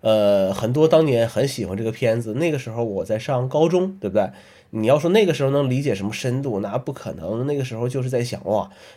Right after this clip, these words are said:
原来这个世界可能是虚拟的啊，觉得这个，这个设定很、很、很、很厉害嘛。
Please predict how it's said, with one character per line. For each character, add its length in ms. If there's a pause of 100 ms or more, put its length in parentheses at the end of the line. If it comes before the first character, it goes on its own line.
原 140
来 80
这 120
个 80
世 160
界 140
可 120
能 100
是 120
虚 240
拟 160
的 260
啊， 200
觉 120
得 100
这 120
个， 180
这 120
个 100
设 180
定 160
很、 280 (640)
很、 220
很、 180
很 220
厉 100
害 140
嘛。 200